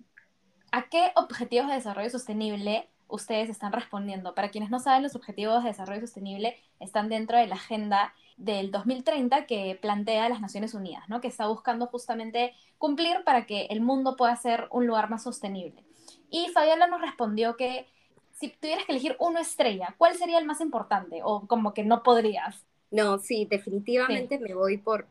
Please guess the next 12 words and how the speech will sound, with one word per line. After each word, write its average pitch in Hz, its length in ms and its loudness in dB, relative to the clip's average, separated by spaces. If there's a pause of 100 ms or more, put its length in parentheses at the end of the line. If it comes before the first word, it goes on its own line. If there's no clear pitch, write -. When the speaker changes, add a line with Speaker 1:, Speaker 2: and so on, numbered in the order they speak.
Speaker 2:
por 190 120 -2
el 180 120 -4
primero 180 400 -4
en 202 100 -4
realidad, 170 480 -4 (160)
que 180 140 -2
es 175 120 -8
Speaker 1:
Ujú. 262 160 -2
Speaker 2:
erradicar 180 720 -2 (160)
la 190 280 0
pobreza. 170 680 -8 (160)
Speaker 1:
Ok. 185 200 -14